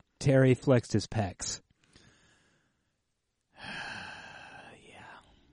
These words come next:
Speaker 2: Yeah.
Speaker 1: Hey, the new season of Never Not Funny is starting up.
Speaker 2: Hmm.
Speaker 1: So that's exciting. And I'm gonna go see 'em. Gonna be in Saint Louis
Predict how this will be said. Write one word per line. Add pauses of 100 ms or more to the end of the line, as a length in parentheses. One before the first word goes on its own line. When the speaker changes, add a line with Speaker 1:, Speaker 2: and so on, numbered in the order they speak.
(340)
Speaker 2:
Yeah.
Speaker 1:
Hey,
the
new
season
of
Never
Not
Funny
is
starting
up. (600)
Speaker 2:
Hmm. (240)
Speaker 1:
So
that's
exciting.
And
I'm
gonna
go
see
'em. (1400)
Gonna
be
in
Saint
Louis